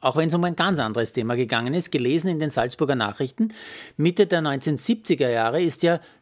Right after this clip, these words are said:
der Sicherheitsgurt im Auto verpflichtend eingeführt worden. Damals haben viele, viele Österreicher, ähm,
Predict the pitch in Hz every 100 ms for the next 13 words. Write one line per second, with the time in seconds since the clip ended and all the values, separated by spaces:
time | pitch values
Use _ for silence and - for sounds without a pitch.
0 | - 160 - 180 165 131 123 - 147 180
1 | 180 110 110 120 120 123 - - 151 147
2 | - 127 107 120 110 110 101 120 110 -
3 | - 107 123 139 185 - 165 147 - 170
4 | 180 143 120 135 123 127 - 120 117 135
5 | 120 - - - - - 123 127 127 110